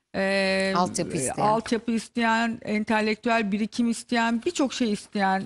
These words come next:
Speaker 1: bir şey. O yüzden fakat son zamanlarda ben anlamıyorum gazetelere kimler tarafından bu hanımlar, bu hanım için söylemiyorum ama böyle genç hanımları alıp da gazeteci diye, e,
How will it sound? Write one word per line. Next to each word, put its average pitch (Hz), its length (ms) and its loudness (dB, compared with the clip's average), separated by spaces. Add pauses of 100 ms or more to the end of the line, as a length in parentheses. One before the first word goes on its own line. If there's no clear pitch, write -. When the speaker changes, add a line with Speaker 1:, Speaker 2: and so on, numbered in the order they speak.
Speaker 1:
bir 185 340 -8
şey. 180 260 -4 (360)
O 285 140 0
yüzden 320 380 0 (220)
fakat 294 320 0
son 330 240 0
zamanlarda 214 840 0
ben 262 180 0
anlamıyorum 262 680 0
gazetelere 233 540 0
kimler 262 460 0
tarafından 196 720 -2
bu 202 120 -2
hanımlar, 185 520 -4
bu 233 100 -2
hanım 247 180 0
için 254 160 -8
söylemiyorum 233 500 -4
ama 196 200 -2 (400)
böyle 262 120 -2
genç 262 360 0
hanımları 208 400 -2
alıp 220 360 -2
da 214 80 0
gazeteci 214 580 -2
diye, 185 360 0 (520)
e, 185 540 0